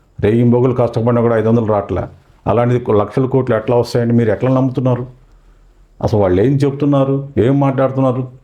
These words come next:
కొంతమంది శాస్త్రం తెలిసిన పండితులు కూడా వాళ్ళు ఏం చెప్తున్నారంటే,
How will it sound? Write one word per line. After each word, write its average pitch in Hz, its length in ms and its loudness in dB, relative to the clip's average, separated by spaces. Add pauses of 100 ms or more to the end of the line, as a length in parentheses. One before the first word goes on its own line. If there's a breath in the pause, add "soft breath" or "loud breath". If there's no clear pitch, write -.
(1500)
కొంతమంది 110 640 0 (140)
శాస్త్రం 113 520 -2
తెలిసిన 123 280 0
పండితులు 131 500 0
కూడా 117 360 2 (400 loud breath)
వాళ్ళు 107 200 2
ఏం 127 120 2
చెప్తున్నారంటే, 123 760 -2